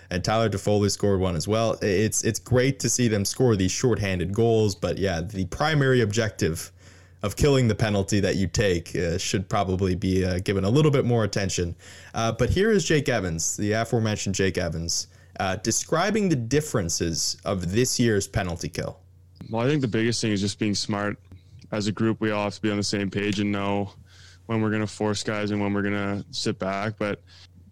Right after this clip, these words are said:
Speaker 2: the biggest thing when you're playing these top guys is I think you, you don't wanna give them too much time and you don't wanna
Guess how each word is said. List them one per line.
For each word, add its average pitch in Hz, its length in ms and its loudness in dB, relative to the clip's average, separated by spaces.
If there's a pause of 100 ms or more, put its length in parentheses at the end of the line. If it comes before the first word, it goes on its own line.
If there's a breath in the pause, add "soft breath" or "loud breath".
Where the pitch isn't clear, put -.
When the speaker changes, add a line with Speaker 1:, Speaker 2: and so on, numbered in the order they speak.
(120)
Speaker 2:
the 117 80 -4
biggest 131 320 2
thing 113 140 0
when 110 80 2
you're 104 100 0
playing 107 300 -2
these 104 180 0
top 101 280 -2
guys 101 320 0
is 98 340 -2
I 107 60 0
think 98 180 0
you, 98 220 0
you 104 140 0
don't 107 120 0
wanna 107 180 0
give 104 160 0
them 107 160 0
too 101 120 -4
much 104 240 -2
time 101 240 -2
and 104 60 0
you 104 60 0
don't 104 120 -2
wanna 104 400 -2